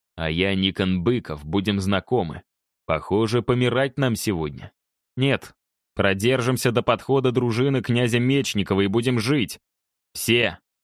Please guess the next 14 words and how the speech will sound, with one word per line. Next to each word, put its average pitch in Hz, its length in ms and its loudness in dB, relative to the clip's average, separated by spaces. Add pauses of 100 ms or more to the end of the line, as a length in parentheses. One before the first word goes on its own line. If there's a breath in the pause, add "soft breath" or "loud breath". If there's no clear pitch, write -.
(180)
Быков 139 380 -2
вспомнил, 147 540 -2
что - 200 -6
князь 117 380 -6
Мечников 113 640 -4 (340)
был 127 220 0
старым 139 440 0
другом 120 420 0
семьи 78 340 -4
Дубовых 73 580 -6 (380)
и 92 120 -6
был 113 260 0
губернатором 110 800 -2
Ярославля. 101 800 -4